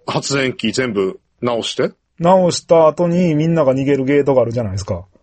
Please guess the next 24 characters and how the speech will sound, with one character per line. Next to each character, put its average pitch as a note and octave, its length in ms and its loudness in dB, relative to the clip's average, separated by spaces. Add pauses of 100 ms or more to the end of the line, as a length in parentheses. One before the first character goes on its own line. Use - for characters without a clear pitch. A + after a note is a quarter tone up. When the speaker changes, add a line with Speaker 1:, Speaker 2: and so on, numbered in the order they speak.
(100)
Speaker 1:
は B2 260 -4
い。 F#2 120 -14 (680)
Speaker 2:
一 A#3 140 0
生 A3+ 340 0
そ F3 80 -2
こ E3+ 100 0
に D3 120 0
殺 C#3+ 240 -2
人 D3 140 -2
鬼 B2+ 140 -2
が A#2+ 220 0 (160)
仁 D3 180 -2
王 C#3 80 2
立 C3 120 2
ち - 80 -10
し - 20 -10
て B2+ 80 -6
た A2+ 80 0
ら G#2 60 -2
ど G#2+ 100 -2
う B2 120 0
な A2 100 -2
ん E2+ 80 -12
の？ F#2 160 -16